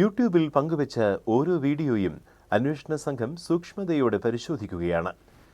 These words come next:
ഇന്ത്യയിലുള്ള പാകിസ്ഥാൻ ഹൈക്കമ്മീഷനിലെ ഒരു പരിപാടിയിൽ പങ്കെടുക്കുന്ന വീഡിയോയും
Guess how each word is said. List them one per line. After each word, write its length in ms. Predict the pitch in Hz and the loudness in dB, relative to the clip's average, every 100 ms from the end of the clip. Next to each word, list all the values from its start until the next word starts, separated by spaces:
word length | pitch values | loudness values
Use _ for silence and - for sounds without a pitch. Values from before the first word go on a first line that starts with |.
| _ _ _ _ | _ _ _ _
ഇന്ത്യയിലുള്ള 560 | 196 220 269 240 196 165 | 0 2 2 4 4 4
പാകിസ്ഥാൻ 600 | 139 139 175 - 156 143 | 4 2 -2 -2 -2 -2
ഹൈക്കമ്മീഷനിലെ 840 | 107 107 151 156 147 139 120 107 - | -2 -2 -2 -8 -8 -6 -2 -2 -4
ഒരു 140 | 110 104 | -6 -4
പരിപാടിയിൽ 560 | 120 113 143 143 135 | -2 -2 -2 -2 -4
പങ്കെടുക്കുന്ന 540 | 131 127 127 123 113 101 | -2 -4 -4 -6 -4 -4
വീഡിയോയും 680 | 92 110 127 131 101 175 | -2 -2 0 0 2 0